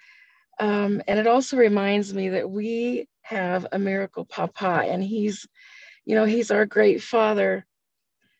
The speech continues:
who's always there. And man, he's got a lot of kids <laughs> running around this earth. Um, <laughs> I, uh, <laughs>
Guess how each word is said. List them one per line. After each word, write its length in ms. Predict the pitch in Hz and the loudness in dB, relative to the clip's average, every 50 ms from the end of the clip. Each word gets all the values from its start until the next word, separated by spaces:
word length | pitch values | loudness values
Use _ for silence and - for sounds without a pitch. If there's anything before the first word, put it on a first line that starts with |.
| _ _ - | _ _ -6
who's 160 | 277 285 254 | -4 0 2
always 400 | 294 277 262 277 302 330 302 285 | 4 4 4 4 4 2 0 0
there. 320 | 285 320 349 392 466 453 - | 0 0 2 2 2 2 2
And 160 | 185 220 240 | 2 2 2
man, 220 | 247 302 359 381 | 2 2 2 2
he's 180 | 381 381 381 349 | 0 0 0 0
got 200 | - 359 349 349 | 0 0 0 0
a 40 | 339 | 0
lot 220 | 330 320 330 339 | 0 -2 -2 -4
of 80 | 339 - | -6 -6
kids 500 | - 320 339 359 403 403 320 226 - - - _ _ _ | -6 -6 -4 -4 -4 -6 -8 -12 -16 -20 -20 _ _ _
<laughs> 80 | - 262 - - - _ _ - - - - - - | -4 -4 -4 -6 -14 _ _ -20 -20 -20 -6 2 4
running 200 | 311 285 269 247 | 8 8 8 8
around 600 | 240 233 233 233 240 233 226 226 226 226 269 285 - _ _ - - - - - _ - | 6 6 4 4 4 4 2 0 0 -2 -4 -6 -8 _ _ -20 -20 -20 -20 -20 _ -2
this 240 | 277 240 254 - - - | 0 0 0 0 -2 -2
earth. 480 | - 285 294 277 247 220 202 226 - _ - - - _ _ _ _ _ _ _ _ _ _ _ - - - - - - _ _ _ _ - | 0 0 2 2 0 0 -2 -6 -12 _ -20 -20 -20 _ _ _ _ _ _ _ _ _ _ _ -20 -20 -16 -16 -16 -16 _ _ _ _ -8
Um, 460 | - - 247 247 247 214 185 185 - - _ _ _ _ | -4 -2 0 0 0 0 0 -2 -4 -6 _ _ _ _
<laughs> 180 | _ _ - | _ _ 2
I, 420 | - - - - 330 285 285 311 277 | 2 2 4 4 4 4 4 4 4
uh, 260 | 240 226 220 226 226 - _ _ _ _ _ _ _ _ _ _ _ _ _ _ _ _ _ _ _ _ _ _ _ _ - 240 - - - - | 2 2 0 -2 -6 -10 _ _ _ _ _ _ _ _ _ _ _ _ _ _ _ _ _ _ _ _ _ _ _ _ -16 -16 -16 -14 -12 -12
<laughs> 600 | 226 208 208 208 - _ _ _ _ - 277 | -12 -12 -14 -18 -20 _ _ _ _ -12 -12